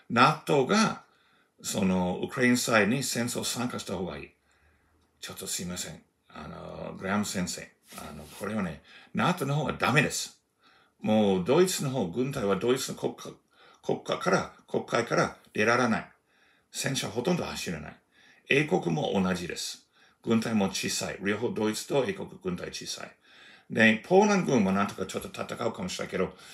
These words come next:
二十八万しかないんですね、本当に。フランスの方もね、うん、最近フランスの方の戦車、一番新しい戦車が、ロシアで、あの、ウクライナの前線で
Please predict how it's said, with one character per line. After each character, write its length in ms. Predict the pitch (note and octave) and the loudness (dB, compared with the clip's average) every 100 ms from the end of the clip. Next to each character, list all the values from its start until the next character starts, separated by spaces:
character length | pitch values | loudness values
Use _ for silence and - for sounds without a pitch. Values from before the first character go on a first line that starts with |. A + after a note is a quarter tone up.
| - - - - | -20 -20 -20 -18
二 300 | - E2 D2 | -10 -6 -6
十 160 | D2+ F#2 | -6 -6
八 320 | - - - | -6 -6 -4
万 340 | A#2 B2+ C3+ B2+ | -2 -2 -4 -6
し 100 | - | -6
か 140 | - | -4
な 180 | G#2+ D#3 | -2 0
い 40 | |
ん 40 | A#2 | -2
で 80 | |
す 120 | F2+ - | -2 -4
ね、 200 | G#2+ - | -6 -6
本 140 | F#2 | -8
当 80 | F2 | -6
に。 180 | E2 D2+ _ - - - - - | -8 -10 _ -20 -20 -20 -20 -14
フ 140 | - E3+ | 0 4
ラ 120 | F#3+ | 6
ン 60 | |
ス 140 | G3 - | 4 2
の 80 | C#3 | 0
方 180 | C3 | 0
も 140 | G#2 E2+ | 0 0
ね、 180 | E2 - | -4 -4
う 120 | G2 | -2
ん、 140 | F#2+ F#2+ | 0 -2
最 220 | - B2 | -2 -4
近 160 | A#2 | -4
フ 140 | A2 C3+ | -4 2
ラ 100 | C#3 | 2
ン 40 | |
ス 120 | C#3+ | 2
の 80 | B2+ | 0
方 60 | A#2+ | 0
の 80 | A2 | -2
戦 260 | - A2+ | -2 -4
車、 180 | A2+ A2 | -2 -4
一 180 | G#2+ - | -6 -8
番 160 | G#2+ G#2 | -6 -6
新 160 | G#2+ A2+ | -6 -8
し 100 | - | -8
い 40 | |
戦 220 | G#2 G2+ F#2 | -8 -6 -6
車 160 | - | -6
が、 320 | A2 A#2 - - - - - - _ - | -4 -4 -6 -12 -20 -20 -20 -20 _ 0
ロ 160 | F3+ | 2
シ 160 | - D3+ | 4 4
ア 40 | |
で、 400 | C#3 D3+ G#2+ - _ _ | 4 4 0 -4 _ _
あ 200 | F#2+ F#2 | -2 0
の、 260 | F2 F2+ | -2 -4
ウ 40 | F#2 | -8
ク 160 | - C3+ | -6 -4
ラ 80 | |
イ 20 | C3+ | 0
ナ 100 | A#2+ | 2
の 120 | G2+ | 2
前 160 | A2 A2 | 2 0
線 160 | G#2+ | -2
で 200 | A2+ G2+ | -2 -4